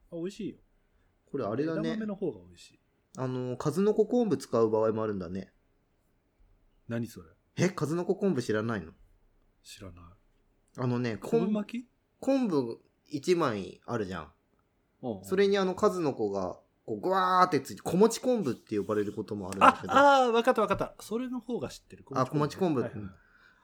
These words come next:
Speaker 2: あれもね、作り方が三種類あってね、面白いんだよね。
Speaker 1: えー、え、
Speaker 2: な
Speaker 1: え、子持ち昆布の作り方ってこと？
Speaker 2: 子持ち昆布の作り、あれどうやって作られるか知ってる？
Speaker 1: え、あれは昆布にこど-、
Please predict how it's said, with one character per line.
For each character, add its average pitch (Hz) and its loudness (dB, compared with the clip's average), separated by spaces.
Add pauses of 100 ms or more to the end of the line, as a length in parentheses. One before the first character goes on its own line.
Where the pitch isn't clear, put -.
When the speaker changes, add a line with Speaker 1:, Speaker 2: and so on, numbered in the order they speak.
(200)
Speaker 2:
あ 170 0
れ 214 4
も 214 -2
ね、 208 0
作 - -2
り 180 2
方 185 2
が 131 2
三 127 0
種 139 -2
類 104 2
あ 90 -4
っ - -10
て - -6
ね、 92 -8
面 95 -8
白 104 -8
い 95 -8
ん 87 -10
だ 82 -12
よ - -18
ね。 87 -18 (2750)
Speaker 1:
え 101 -18
ー、 101 -16 (100)
え、 123 -4
Speaker 2:
な 131 -6 (140)
Speaker 1:
え、 - -12 (180)
子 - -4
持 208 -2
ち - -16
昆 226 0
布 120 -4
の 90 -12
作 - -16
り - -14
方 - -18
っ - -20
て - -20
こ - -20
と？ - -14
Speaker 2:
子 135 -4
持 139 0
ち 139 -10
昆 143 0
布 113 -2
の 98 -4
作 - -12
り、 - -6
あ 147 4
れ 175 2
ど 180 4
う - 8
や 202 6
っ - -10
て 202 -10
作 - -6
ら 107 2
れ 101 0
る 101 -2
か - -12
知 - -14
っ - -20
て 98 -6
る？ 117 -8 (300)
Speaker 1:
え、 294 0 (320)
あ 180 4
れ 262 2
は 277 0
昆 294 -2
布 147 -6
に 120 -6
こ - -4
ど-、 160 -6